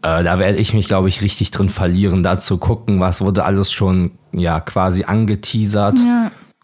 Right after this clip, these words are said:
Speaker 1: Ja, das ist wie bei One Piece.
Speaker 2: Mhm.
Speaker 1: Für die Leute, die One Piece nicht kennen, das ist wirklich eine absolute Empfehlung.
Speaker 2: Okay,
Speaker 1: Es geht jetzt
Speaker 2: stempelst
Speaker 1: an
Speaker 2: du
Speaker 1: es
Speaker 2: One
Speaker 1: geht,
Speaker 2: Piece?
Speaker 1: ja, es geht jetzt an die wenigen Leute da raus, die damit was anfangen können.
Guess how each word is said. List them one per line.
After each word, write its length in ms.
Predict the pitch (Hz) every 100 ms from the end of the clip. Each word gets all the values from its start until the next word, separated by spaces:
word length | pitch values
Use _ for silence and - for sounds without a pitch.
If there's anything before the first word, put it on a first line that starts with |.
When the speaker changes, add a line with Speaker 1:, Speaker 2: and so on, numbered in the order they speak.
| -
Speaker 1:
Ja, 180 | 80 78
das 160 | 80
ist 180 | 90 -
wie 100 | 113
bei 160 | 107 104
One 220 | 110 123
Piece. 600 | - 127 120 113 - - - _ 277
Speaker 2:
Mhm. 360 | 262 262 262 -
Speaker 1:
Für 160 | - 78
die 100 | 87
Leute, 280 | 87 90 -
die 100 | 85
One 200 | 82 92
Piece 240 | - 87 87
nicht 180 | 85
kennen, 440 | - 87 82 87 90 _ _ _ _ _
das 120 | - 92
ist 60 | 82
wirklich 280 | 85 85 87
eine 160 | 95
absolute 560 | 92 - 85 82 87 90
Empfehlung. 640 | 82 82 90 85 87 90
Speaker 2:
Okay, 480 | 240 233 254 214 220
Speaker 1:
Es 100 | -
geht 160 | 233 240
jetzt 100 | -
Speaker 2:
stempelst 60 | 233
Speaker 1:
an 140 | 214
Speaker 2:
du 180 | 220 247
Speaker 1:
es 320 | 247 - 208
Speaker 2:
One 80 | 208
Speaker 1:
geht, 180 | 226 87
Speaker 2:
Piece? 200 | 226 92
Speaker 1:
ja, 160 | 87 87
es 100 | -
geht 120 | 98
jetzt 140 | 95
an 120 | 101
die 120 | 92 90
wenigen 340 | 98 95 92
Leute 280 | 90 98 98
da 120 | 90
raus, 380 | 85 87 98 -
die 80 | 92
damit 200 | 90 90
was 160 | 85
anfangen 380 | 87 95 98 95
können. 340 | 98 95 95